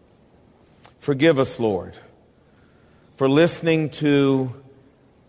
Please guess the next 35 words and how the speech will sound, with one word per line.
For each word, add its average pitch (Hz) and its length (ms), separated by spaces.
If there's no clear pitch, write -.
our 127 160
sinful 151 580
fleshly 127 580
nature 107 560
and 98 120
trying 131 380
to 113 80
always 139 600
cut - 280
the 113 60
corners 101 580
on 101 140
what 101 220
you 107 80
want 98 240
us 95 140
to 92 100
do, 90 160
to 95 80
make 139 220
it 131 60
easier 135 460
on 95 160
ourselves, - 680
less 147 280
humiliating, 113 840
less 135 240
humbling. 98 480
God, 135 260
help 151 300
us - 260
to 127 460
have 123 240
a 110 80
passion 143 720